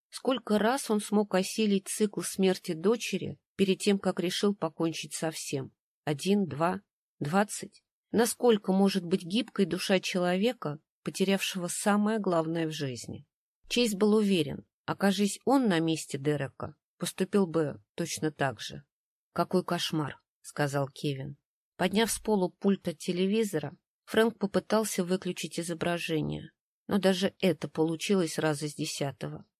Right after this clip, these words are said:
Палец упорно жал на красную кнопку, но ничего не происходило. Наконец, поймав правильный угол,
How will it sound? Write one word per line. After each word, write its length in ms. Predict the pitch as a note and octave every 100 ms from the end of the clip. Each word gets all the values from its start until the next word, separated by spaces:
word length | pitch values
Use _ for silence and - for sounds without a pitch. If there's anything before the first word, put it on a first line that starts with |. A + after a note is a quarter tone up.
| _
Палец 340 | - A#3+ A#3 -
упорно 460 | A#3 - A3+ E3 D#3+
жал 260 | F3 F#3
на 140 | E3 E3
красную 480 | - F3+ - E3+ F3
кнопку, 600 | A3 A#3+ A3+ - D3+ D3 _ -
но 100 | F#3
ничего 420 | F3+ - F3 F3
не 160 | D#3+
происходило. 840 | D3+ D#3+ D#3 - D3+ D3 D3+ D3+ F#3+ _ _ _ _
Наконец, 480 | F#3 G#3 A3 B3+ -
поймав 440 | E3+ F3+ F3+ -
правильный 600 | - F#3+ E3+ D3+ D3+ D#3 -
угол, 420 | A#3 A3+ D#3 C#3